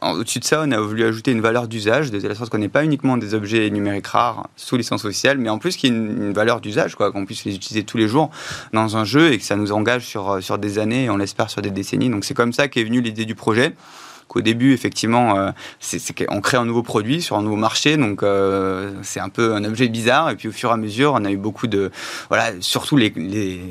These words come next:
enfin, les fans, quoi, les, les, les clients qui sont arrivés de plus en plus nombreux, et puis derrière, du coup, les investisseurs, et cetera, euh, qui sont intéressés au projet. Et puis, euh, voilà, donc aujourd'hui, euh, on en est, on a,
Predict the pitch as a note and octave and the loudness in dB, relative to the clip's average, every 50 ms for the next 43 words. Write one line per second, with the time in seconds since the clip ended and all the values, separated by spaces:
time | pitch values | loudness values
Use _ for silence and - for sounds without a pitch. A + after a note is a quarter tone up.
0 | F#2 F#2 - - G2 F#2+ G2 G#2+ - F#3 F#3+ F#3+ D#3 B2 A#2+ G#2+ G#2 G#2 G2+ G2 | -12 -8 -4 -4 -4 -2 -2 0 0 0 0 2 2 2 2 2 2 0 -2 -2
1 | G2 G2+ G2+ F#2+ G2 G2 G2+ F#2+ - B2+ C3+ D3 D#3 D3+ - A#2+ - - A2+ G#2+ | -2 -2 -2 -2 -2 -4 -4 0 2 2 4 4 2 2 -2 -4 -4 -2 -2 -2
2 | G#2 G#2 G#2+ A#2 C3+ D3+ D3+ C3+ A2 G2 - - G#2+ G#2 G#2 G2+ - A#2 A2+ A#2 | 0 0 2 2 4 4 4 2 0 -4 -6 -6 -6 -6 -6 -4 -2 -2 0 2
3 | A#2 A#2+ B2 C#3+ D#3+ E3 D3 G#2+ - - - B2+ - G2 G#2+ A2+ A#2 A2+ F#2+ F#2+ | 2 4 4 4 4 4 2 0 -2 -6 -10 -6 -2 0 0 0 0 -2 -6 -6
4 | - - A#2+ G#2+ F#2 G2 F#2+ F#2+ G2 - - - - - A#2 A2 A2 G#2+ G2 F#2 | -4 -4 -4 -4 -2 -4 -4 -4 -6 -6 -8 -8 -4 -2 -2 -2 -2 -4 -6 -10
5 | - E2+ - G2+ G2+ G#2+ A#2 A#2 G#2+ G2+ B2+ - - - - - - - - - | -12 -6 -2 2 2 4 4 4 2 0 -4 -8 -12 -14 -14 -10 -6 -2 2 4
6 | A2+ G#2+ G#2 - A2 G2+ G#2 G#2 - G#2+ G2+ - - A#2 A#2 B2+ D#3 E3 D#3 B2+ | 4 4 4 2 0 0 0 -2 -2 -4 -4 0 0 2 4 4 4 4 2 2
7 | - - - G2 G2 F#2+ F#2+ F#2+ F#2+ F#2 F#2 F#2 F2 E2+ F#2+ G2 F#2 F#2+ F#2 F#2+ | -2 -4 -2 0 0 2 2 2 2 0 -2 -2 -4 -4 -4 -4 -2 0 2 2
8 | G2 G2+ G2 - - G2+ G2 - G2 G2 F#2 - G#2 G2+ G2+ G2 G2 F#2 A#2 B2 | 2 2 2 0 -4 -4 -4 -4 -4 -4 -4 -4 -4 -4 -4 -4 -2 0 2 2
9 | A2+ G2+ F#2+ F#2+ G2 - - - - - - - - G2+ G2 G2 G2+ G#2 G#2 G2+ | 2 2 0 -2 -4 -8 -12 -16 -16 -16 -8 -4 -2 0 2 2 2 2 2 2
10 | G#2 G2+ G2+ G2 G2+ - | 2 2 2 0 0 0